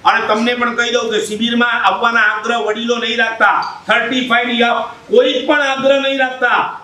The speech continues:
મારા રોજના પ્રવચનો તમારા માટે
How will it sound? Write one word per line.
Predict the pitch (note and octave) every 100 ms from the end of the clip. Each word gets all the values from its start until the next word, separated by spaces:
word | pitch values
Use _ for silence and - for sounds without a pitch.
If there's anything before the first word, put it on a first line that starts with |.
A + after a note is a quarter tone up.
| D#3+
મારા | G3 A#3 C#4
રોજના | C#4 B3 B3+ C#4 C#4+
પ્રવચનો | C#4 C4 C#4 C#4 C#4 C#4
તમારા | C4+ C4+ C#4+ D4 C#4
માટે | C4 C4 C#4+ C#4+ -